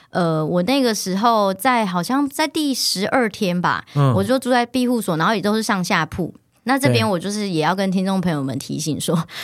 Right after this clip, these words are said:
Speaker 2: 对。
Speaker 1: 如果，呃，你订到的庇护所是上下铺的话，
Speaker 2: 嗯。
Speaker 1: 那你如果很害怕上铺，你就跟对方一定要讲好你要睡下铺，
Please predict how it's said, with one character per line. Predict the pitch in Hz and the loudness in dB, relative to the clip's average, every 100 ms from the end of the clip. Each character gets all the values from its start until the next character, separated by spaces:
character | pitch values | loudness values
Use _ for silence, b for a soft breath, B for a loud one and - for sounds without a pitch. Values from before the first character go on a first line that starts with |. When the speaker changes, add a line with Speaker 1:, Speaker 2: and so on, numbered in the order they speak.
| B | B
Speaker 2:
对。 | 226 | 0
Speaker 1:
如 | |
果， | 240 233 180 - B - - | 4 2 2 -4 B -20 -4
呃， | 196 185 | 0 2
你 | 185 175 156 - | 2 0 -4 -2
订 | 269 226 | 0 2
到 | 247 | 2
的 | 190 165 156 | 2 0 -2
庇 | - 220 | -4 -2
护 | 220 | -2
所 | 214 151 | -2 -2
是 | 170 | -2
上 | 185 180 | 0 0
下 | 185 165 | 0 -2
铺 | - 156 | -4 -6
的 | 143 | -4
话， | 165 135 156 | -2 0 4
Speaker 2:
嗯。 | 135 101 98 - | 4 2 -4 -4
Speaker 1:
那 | 226 | -2
你 | 190 | 0
如 | 160 | -2
果 | 160 165 156 | 0 0 0
很 | 165 | -2
害 | 151 196 170 | 0 0 0
怕 | 202 190 165 | 0 2 2
上 | 151 202 175 | 0 -2 -2
铺， | 165 190 151 - _ | 0 -2 -2 -10 _
你 | - 160 | -6 -2
就 | 196 | -2
跟 | 190 175 175 | 0 0 0
对 | 196 | -2
方 | 180 160 | 0 0
一 | 156 | 0
定 | 156 | -2
要 | 170 | -2
讲 | 180 139 | -2 -4
好 | 147 151 | -4 -6
你 | 131 | -6
要 | 151 151 | -6 -6
睡 | 165 156 | -2 -4
下 | - 135 - | -2 -4 -6
铺， | - 151 | -10 -12